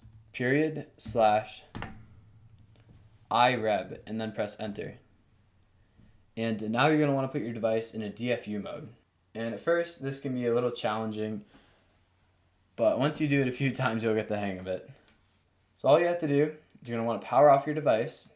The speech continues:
So hold the power button as usual, and then slide to power off.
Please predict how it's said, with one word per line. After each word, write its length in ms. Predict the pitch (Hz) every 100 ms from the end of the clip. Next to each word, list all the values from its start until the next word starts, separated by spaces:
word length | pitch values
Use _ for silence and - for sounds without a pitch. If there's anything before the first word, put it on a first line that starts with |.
| _
So 140 | - 107
hold 200 | 107 104
the 60 |
power 260 | - 135 143
button 240 | 147 135
as 80 | 143
usual, 460 | 123 110 113 139 143 _ _ _ _ _ _ _ _ _ _ _ _ _ _ _ _ _ _ _ _ _ -
and 120 | 110
then 160 | 104
slide 300 | 98 117 113
to 60 | 147
power 280 | 165 147 147
off. 260 | 110 131